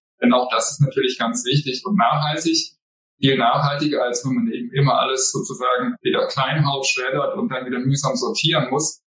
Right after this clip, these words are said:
Auch das ist ein Thema, das viele Auftraggeber und auch die Bauwirtschaft insgesamt umtreiben wird, immer stärker. Und wir glauben, dass das auch für die Zukunft sehr, sehr wichtig ist. Und da gibt's ja jetzt auch verschiedene Modelle, Berechnungsmodelle,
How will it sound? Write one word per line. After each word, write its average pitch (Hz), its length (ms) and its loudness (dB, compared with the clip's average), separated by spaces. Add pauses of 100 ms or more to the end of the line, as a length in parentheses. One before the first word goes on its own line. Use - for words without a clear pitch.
(300)
Auch 123 180 2
das 135 260 2
ist - 140 0
ein 147 160 4
Thema, 143 360 2
das - 320 -2
viele 156 300 4 (280)
Auftraggeber 131 960 0
und 117 200 -2
auch - 200 -2
die 110 100 -6
Bauwirtschaft - 580 -2
insgesamt 135 600 2
umtreiben 156 600 2
wird, 175 280 -2 (400)
immer 131 200 6
stärker. 139 560 0
Und 127 240 -4
wir - 120 0
glauben, 143 640 2
dass - 240 0
das - 460 -4
auch - 260 2
für - 80 4
die 131 80 2
Zukunft 135 640 -2
sehr, 127 180 0
sehr 123 180 -4
wichtig 131 400 0
ist. - 200 -2
Und 110 200 -2
da 113 140 -2
gibt's 123 220 -6
ja 120 80 -4
jetzt 117 180 -4
auch 107 160 0
verschiedene 127 580 0
Modelle, 123 600 -2
Berechnungsmodelle, 120 1000 -2